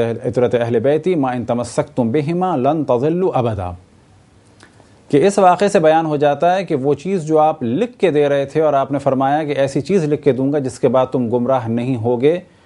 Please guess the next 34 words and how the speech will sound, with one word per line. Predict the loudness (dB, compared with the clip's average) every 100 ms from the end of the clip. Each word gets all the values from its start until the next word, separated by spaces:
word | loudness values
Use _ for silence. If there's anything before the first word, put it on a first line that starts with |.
| _ _
اور | 2 2
پھر | 2 0
اگر | 2 0
اس | 0
روایت | 2 2 2 0
کو | 0
دیکھا | 0 0
جائے | 0 2 0
تو | 0
واضح | 0 2 0 -2 -6 _ _ _
یہ | -4
بات | 2 2 2
ہو | -2 0 2
جاتی | 4 2 0 -2
ہے | -2
کہ | 0
آپ | 0 0
کیا | -2 0 0
لکھ | -2 -4 0
کے | 0
دینا | 2 0 -2
چاہتے | 0 0 0 -2
تھے | 0 0
کہ | 0
جس | -4 -2
کے | 0
بعد | 2 2 0 -4
قوم | -2 -2 -2 -2
گمراہ | -2 0 0 0
نہ | -2 -2
ہو۔ | 0 0 0 -2 -14 _ _
تو | -2
بلا | 0 0 0
شک | 0 -2 2